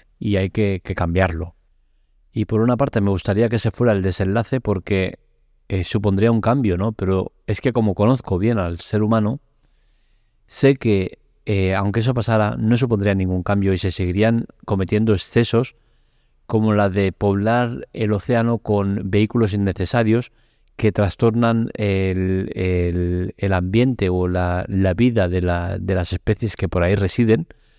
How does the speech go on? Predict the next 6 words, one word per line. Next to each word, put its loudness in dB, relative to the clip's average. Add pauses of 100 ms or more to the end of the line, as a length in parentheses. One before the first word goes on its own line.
(240)
que 0
ven 0
vehículos, 0
eh, -2
extraños, 0 (360)
ruidos, 2